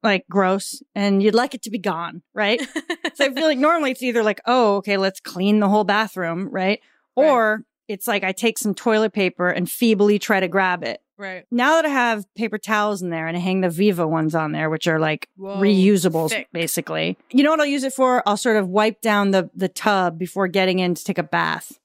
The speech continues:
Speaker 2: Wow.
Speaker 1: 'Cause I'm not fully scrubbing my tub before getting in to take a bath.
Speaker 2: The decadence of a paper towel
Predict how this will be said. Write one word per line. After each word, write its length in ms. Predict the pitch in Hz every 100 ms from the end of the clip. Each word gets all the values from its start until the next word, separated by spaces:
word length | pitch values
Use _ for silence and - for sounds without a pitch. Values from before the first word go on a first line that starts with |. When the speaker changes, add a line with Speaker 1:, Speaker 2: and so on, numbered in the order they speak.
| 180
Speaker 2:
Wow. 280 | 175 180 165 147 - -
Speaker 1:
'Cause 100 | 269
I'm 100 | 302
not 220 | 285 -
fully 580 | - 285 262 247 240 226
scrubbing 540 | - 247 226 220 214
my 120 | 190
tub 440 | 180 214 208 175 175
before 240 | 190 196
getting 200 | 190 190
in 80 | 180
to 20 | 196
take 60 | 175
a 40 |
bath. 420 | 190 185 - -
Speaker 2:
The 120 | 240
decadence 580 | 202 240 233 262 269 254
of 80 | 254
a 100 | 220
paper 380 | - 214 202 202
towel 600 | 202 190 185 175 170